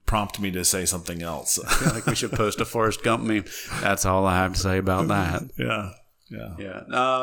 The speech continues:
Speaker 2: Um, I, quite honestly, I don't think we needed two episodes for this. It, it, it is, it is to me so patently obvious on the face
Speaker 1: Mm-hmm.
Speaker 2: of the pages of Scripture that because God is a faithful God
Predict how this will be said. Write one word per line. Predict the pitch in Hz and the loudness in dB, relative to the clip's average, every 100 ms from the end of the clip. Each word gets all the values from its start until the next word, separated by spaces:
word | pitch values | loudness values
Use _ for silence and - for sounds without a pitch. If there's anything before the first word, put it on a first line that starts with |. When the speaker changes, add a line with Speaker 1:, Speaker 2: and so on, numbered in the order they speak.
| 131 | 0
Speaker 2:
Um, | 131 120 - - | -4 -10 -18 -18
I, | - - _ _ _ - - - - - - - | -18 -18 _ _ _ -20 -20 -20 -20 -20 -20 -8
quite | - 139 | 2 4
honestly, | 127 131 110 110 | 4 2 4 4
I | |
don't | 107 | 4
think | 107 107 | 2 2
we | 107 | 4
needed | 110 110 107 | 4 2 4
two | 123 | 4
episodes | 123 113 117 107 | 4 2 2 2
for | - | 0
this. | 110 104 120 | 2 4 4
It, | 123 | 4
it, | 143 143 | 2 2
it | 151 143 | 2 4
is, | 139 120 - - - 143 | 4 2 -2 -14 -10 0
it | 139 | 4
is | 131 120 - - - | 4 4 0 -6 -8
to | - | -2
me | 131 151 170 | 2 4 4
so | - 135 120 - - _ | 4 2 -2 -8 -20 _
patently | - 147 151 127 123 - | -2 -2 -2 -4 -4 2
obvious | 107 107 104 101 98 - - | 2 2 0 0 0 0 0
on | 110 113 110 110 - | 0 2 0 -4 -6
the | 107 | -8
face | - - 123 120 - 90 | -4 0 0 2 2 0
Speaker 1:
Mm-hmm. | 80 - | -6 -6
Speaker 2:
of | 113 | -6
the | 104 | -4
pages | - 117 110 104 | 0 0 -2 -6
of | 101 | -6
Scripture | - 113 113 110 104 98 95 | -6 -8 -8 -8 -6 -8 -8
that | 101 98 95 - - - _ _ _ _ _ _ _ _ _ _ _ - - 113 98 95 | 0 0 0 -4 -18 -20 _ _ _ _ _ _ _ _ _ _ _ -20 -16 -14 -12 -2
because | 117 - - 131 135 120 | -2 0 0 2 2 2
God | 120 117 | 2 2
is | 101 | 2
a | 101 | -2
faithful | 92 101 98 104 | -2 -4 -4 -6
God | 95 95 90 90 90 | 0 0 0 -4 -8